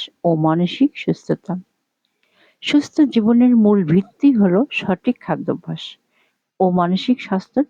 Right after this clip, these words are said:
যত্ন। আমরা যেমন খাবো, আমাদের শরীর ও মন তেমনই হবে। পরিমিত খাবার,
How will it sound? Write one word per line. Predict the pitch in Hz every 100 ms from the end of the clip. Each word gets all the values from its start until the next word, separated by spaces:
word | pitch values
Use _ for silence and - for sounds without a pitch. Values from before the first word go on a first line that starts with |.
| 196
যত্ন। | 196 - 151 - 165 _ _ _ _ _ _ _ _ _ _
আমরা | 233 240 254
যেমন | 269 254 277 285
খাবো, | - - 175 170 233 269 _ -
আমাদের | 170 156 170
শরীর | - 185 185 233 -
ও | 185
মন | 170 170 214 - _
তেমনই | - 196 226 247
হবে। | 175 175 165 165 _ _ _ _ _ _ _ _ -
পরিমিত | 254 247 240 247
খাবার, | - 233 214 220